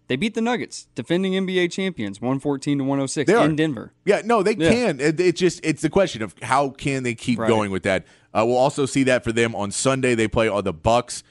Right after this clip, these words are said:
Speaker 2: on Sunday. That is another road
Speaker 1: Ugh.
Speaker 2: game for them, so that's another test. Can they guard the three against Dame Lillard? Can they go on that? We'll get to see, uh,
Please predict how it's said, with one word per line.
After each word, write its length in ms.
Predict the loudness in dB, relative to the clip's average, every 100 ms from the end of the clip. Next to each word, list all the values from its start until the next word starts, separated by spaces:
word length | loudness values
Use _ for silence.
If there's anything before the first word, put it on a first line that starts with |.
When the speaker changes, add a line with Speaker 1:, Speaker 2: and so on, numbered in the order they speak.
| _ _
Speaker 2:
on 180 | -2 -2
Sunday. 380 | 0 0 2 2
That 160 | 2 0
is 100 | -2
another 400 | -2 0 2 2
road 260 | 4 4 4
Speaker 1:
Ugh. 40 |
Speaker 2:
game 120 | 2 0
for 80 | 0
them, 200 | 0 -2
so 120 | -2
that's 220 | -2 -2
another 200 | -2 -2
test. 380 | 0 0 0 -4 _ _
Can 200 | -2 0
they 100 | 0
guard 240 | 0 0 0
the 80 | -2
three 180 | 0
against 260 | 0 -2 -2
Dame 200 | -2 0
Lillard? 320 | 0 2 2 -2
Can 200 | -4 -2
they 100 | 0
go 140 | 0
on 100 | 0
that? 260 | 0 0 -4 _ -6
We'll 140 | -4
get 140 | 0 0
to 100 | 0
see, 400 | 0 0 0 0
uh, 440 | 0 2 2 -2